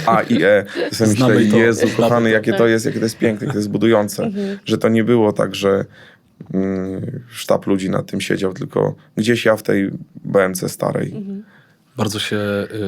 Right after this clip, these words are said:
Speaker 2: y, cieszę, że możemy naszą rozmowę, y, zakończyć, mówiąc, że gościem, o-, oczywiście był król Latino, ale przede wszystkim,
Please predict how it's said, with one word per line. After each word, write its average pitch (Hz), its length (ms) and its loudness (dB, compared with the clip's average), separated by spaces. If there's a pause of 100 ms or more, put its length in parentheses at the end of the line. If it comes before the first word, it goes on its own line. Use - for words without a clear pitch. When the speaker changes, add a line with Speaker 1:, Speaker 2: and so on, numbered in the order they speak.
(120)
Speaker 2:
y, 95 40 -10
cieszę, 107 480 -6 (100)
że 113 140 -6
możemy 104 320 -2
naszą 101 280 -6
rozmowę, 101 680 -2 (400)
y, 104 40 -10
zakończyć, 113 640 -6
mówiąc, 123 260 -2
że 113 140 -2
gościem, 127 380 -2 (380)
o-, 156 220 -2
oczywiście 139 380 2
był 143 140 4
król 139 200 2
Latino, 180 320 2
ale 247 120 2
przede 185 200 4
wszystkim, 175 460 -2